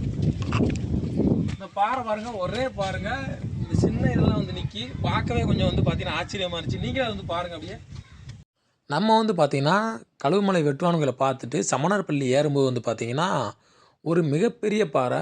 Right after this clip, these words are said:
ஒரு சின்ன பிடிப்புல தான் இருந்துச்சு. அதை வந்து நீங்களே பாருங்க, நான் நேரடியா உங்களுக்கு வீடியோல வந்து காமிக்கிறேன். இது எப்படி ஒரு ஆச்சரியம் பாருங்களேன்.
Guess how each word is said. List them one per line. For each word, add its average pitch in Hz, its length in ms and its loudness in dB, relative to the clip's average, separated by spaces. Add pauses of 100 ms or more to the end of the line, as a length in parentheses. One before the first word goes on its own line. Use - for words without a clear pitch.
(100)
ஒரு 160 220 0
சின்ன 226 420 0
பிடிப்புல 165 460 0
தான் 143 160 2
இருந்துச்சு. 123 400 -2 (760)
அதை 170 180 -2
வந்து 190 220 2
நீங்களே 220 640 2
பாருங்க, 151 460 2
நான் 151 220 2
நேரடியா 175 300 2
உங்களுக்கு 151 260 2
வீடியோல 151 220 2
வந்து 143 160 0
காமிக்கிறேன். 131 460 0 (1300)
இது 156 140 0
எப்படி 185 380 0
ஒரு 196 180 2
ஆச்சரியம் 175 460 2
பாருங்களேன். 147 380 2